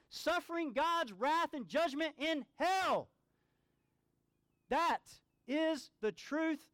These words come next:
of the Bible. It's not an easy message, but it's the truth. And it should grip our hearts.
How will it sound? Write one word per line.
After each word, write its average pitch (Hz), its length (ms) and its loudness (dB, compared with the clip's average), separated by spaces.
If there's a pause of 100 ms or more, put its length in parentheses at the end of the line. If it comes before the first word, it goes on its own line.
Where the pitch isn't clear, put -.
(240)
of 277 340 2 (160)
the 240 140 0
Bible. 240 600 0 (1400)
It's 160 220 -16
not 202 200 0
an 156 100 -4
easy 311 300 2
message, 294 760 -2 (1400)
but 156 120 -10
it's - 140 -10
the 156 100 -18
truth. - 680 0 (1200)
And 165 80 -14
it 180 80 -12
should 151 320 -10
grip 226 440 -2 (340)
our - 340 -20
hearts. - 720 -4